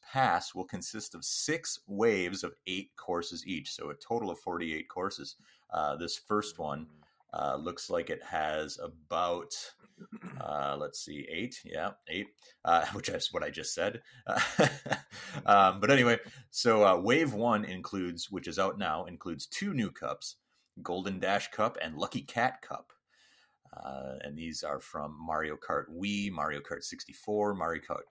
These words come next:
Speaker 1: Kart seven, Mario Kart three D S, Super Circuit, and, uh, D S, as well as, uh, Mario Kart Tour on mobile.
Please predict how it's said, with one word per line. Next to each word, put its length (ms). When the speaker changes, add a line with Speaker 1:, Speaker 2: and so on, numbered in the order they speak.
Speaker 1:
Kart 180
seven, 420
Mario 320
Kart 260
three 120
D 180
S, 340
Super 360
Circuit, 440
and, 480
uh, 180
D 280
S, 220
as 240
well 300
as, 260
uh, 400
Mario 420
Kart 360
Tour 400
on 140
mobile. 400